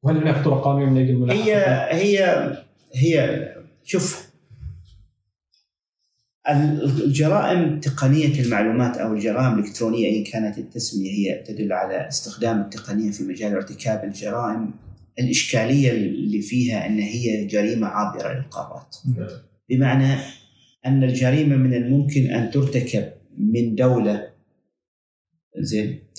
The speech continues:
Speaker 2: آه، والضحايا يكونوا من دولة ثالثة، وترتكب في دولة رابعة، و-، و-، ويح-، وتحصل أطراف خمس أو ست دول.
Speaker 1: نعم.
Speaker 2: الإشكالية تكمن أنه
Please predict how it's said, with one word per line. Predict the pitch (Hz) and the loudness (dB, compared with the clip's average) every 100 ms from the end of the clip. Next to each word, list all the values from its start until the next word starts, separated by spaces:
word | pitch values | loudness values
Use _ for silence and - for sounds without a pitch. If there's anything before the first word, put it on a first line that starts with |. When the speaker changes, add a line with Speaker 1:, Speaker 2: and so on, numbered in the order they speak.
| - _ _ _ - | -20 _ _ _ -2
Speaker 2:
آه، | 107 104 98 98 95 - - - - - | 2 2 2 2 2 0 -2 -4 -4 -2
والضحايا | - 208 - 127 123 | 2 2 0 2 2
يكونوا | - - 120 110 | 2 0 0 2
من | 110 | 2
دولة | 107 113 110 | 2 2 2
ثالثة، | 104 113 107 104 104 98 - - - _ _ - | 0 0 2 0 -2 -6 -6 -14 -16 _ _ -4
وترتكب | 110 123 123 120 120 | -2 -2 -2 -2 -2
في | 101 107 101 | -2 0 0
دولة | 110 110 101 - | 2 2 0 0
رابعة، | 117 117 104 95 95 95 - - | 0 2 2 0 -2 -4 -8 -4
و-، | 113 | -4
و-، | 123 - 127 - | -2 0 2 2
ويح-، | 123 123 - | 2 0 -2
وتحصل | 131 - 135 - 131 | -4 -2 -2 2 2
أطراف | - - 117 135 131 | 0 0 2 2 2
خمس | - 123 127 127 - | -2 0 2 4 2
أو | 101 | 0
ست | 123 - - - - | -2 -6 -10 -20 -2
دول. | 117 - - - _ | 0 0 -4 -14 _
Speaker 1:
نعم. | 131 - - - - - _ _ _ 160 | -2 0 -4 -12 -20 -20 _ _ _ 0
Speaker 2:
الإشكالية | 160 - 190 175 196 185 170 170 | 2 2 2 4 4 2 2 0
تكمن | 160 165 165 160 | 2 2 2 0
أنه | - 147 143 143 143 | 0 4 6 4 2